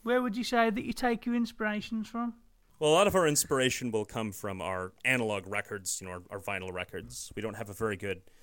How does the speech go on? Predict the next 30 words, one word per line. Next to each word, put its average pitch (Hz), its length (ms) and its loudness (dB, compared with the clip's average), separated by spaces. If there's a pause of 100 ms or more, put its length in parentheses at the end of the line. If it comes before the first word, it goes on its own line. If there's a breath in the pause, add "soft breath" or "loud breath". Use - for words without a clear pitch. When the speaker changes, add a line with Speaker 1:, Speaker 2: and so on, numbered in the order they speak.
(340 soft breath)
Speaker 2:
internet 165 420 2
connection 110 720 -2
out 110 160 -2
here 98 340 -4 (160)
in 107 80 -10
Arkansas 101 540 -4
where 87 140 -10
we 90 100 -8
live. 85 240 -6
We're 92 120 -6
out 92 120 -4
in 87 80 -8
the 85 80 -12
woods. 90 520 -8 (520 loud breath)
And 101 140 -6
so 123 180 0
we 120 80 -2
listen 143 240 -2
to 139 100 -4
a 131 40 -2
lot 117 140 2
of 104 100 -4
old 107 160 -2
records 101 380 -6
that 95 120 -10
we've 90 220 -12 (340)
kinda 95 140 -14
gathered 92 340 -8
up 87 160 -12
from 87 320 -16